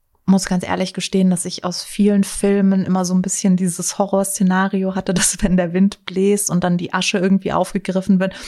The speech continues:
dass wir die dann am Ende überall hängen haben. Und wollte das natürlich nicht thematisieren, weil das das Gegenteil ist von, ähm, respektvoll, wenn man sowas anspricht. Und mein Mann war sehr ergriffen, weil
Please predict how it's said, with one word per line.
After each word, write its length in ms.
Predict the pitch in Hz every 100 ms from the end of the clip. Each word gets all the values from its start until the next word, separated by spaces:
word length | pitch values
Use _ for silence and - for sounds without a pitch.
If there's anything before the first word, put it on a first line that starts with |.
| -
dass 200 | - 180
wir 80 | 190
die 100 | 180
dann 160 | 175 180
am 160 | 175
Ende 220 | 175 185 175
überall 440 | 180 185 151 185
hängen 400 | 202 196 202 202
haben. 540 | 202 202 214 233 226 _ _ _ _ _ - -
Und 320 | 185 185 - - - - _ _ _ _ _ _ _ -
wollte 300 | 170 170 170
das 160 | 160
natürlich 400 | 165 - 170 -
nicht 160 | 170 -
thematisieren, 720 | 170 165 - 160 180 190 175
weil 100 | 170
das 160 | 170
das 160 | - -
Gegenteil 720 | 170 180 180 - 170 170 170
ist 340 | - 170 -
von, 440 | - 170 165 165 160
ähm, 240 | 165 160
respektvoll, 680 | 165 160 180 180 - 190 185
wenn 100 | 180
man 140 | 175 170
sowas 280 | 165 170
anspricht. 600 | - 180 - - 196 196 - - - _ _ _ _
Und 140 | - 180
mein 160 | 175
Mann 240 | 170 180 185
war 100 | 170
sehr 180 | 175 175
ergriffen, 640 | 165 175 185 - 196 190
weil 380 | 175 170 175